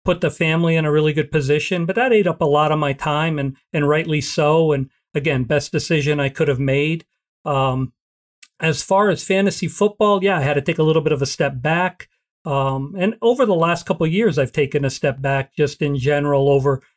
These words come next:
going from thirty plus dynasty leagues down to, you know, just a couple over the last few years. And,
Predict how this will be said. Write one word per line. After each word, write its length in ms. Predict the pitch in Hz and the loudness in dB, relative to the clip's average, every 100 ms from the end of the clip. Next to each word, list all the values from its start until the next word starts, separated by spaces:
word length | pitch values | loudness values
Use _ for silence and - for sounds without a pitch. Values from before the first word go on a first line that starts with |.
| _ | _
going 220 | - 156 143 | -2 0 0
from 160 | 156 | -4
thirty 340 | - 160 151 156 | 0 0 2 0
plus 300 | - 147 - | 0 -2 -2
dynasty 540 | 147 156 151 - 156 | -2 0 -2 -2 -2
leagues 420 | 151 156 156 131 | 0 2 0 -2
down 380 | 123 143 143 143 | -2 0 0 -2
to, 340 | - 151 131 - _ _ | -2 0 0 -4 _ _
you 80 | 175 | -2
know, 100 | 143 | -2
just 220 | 120 139 | -2 -4
a 40 | 135 | -4
couple 560 | - 165 - 151 151 - _ - | -4 -2 2 2 2 -2 _ -2
over 200 | 143 139 | 0 2
the 80 | 135 | 2
last 320 | 139 131 - | 2 0 -2
few 160 | 156 | -4
years. 500 | 143 160 165 165 151 | 0 2 4 4 2
And, 160 | 147 131 | 0 -4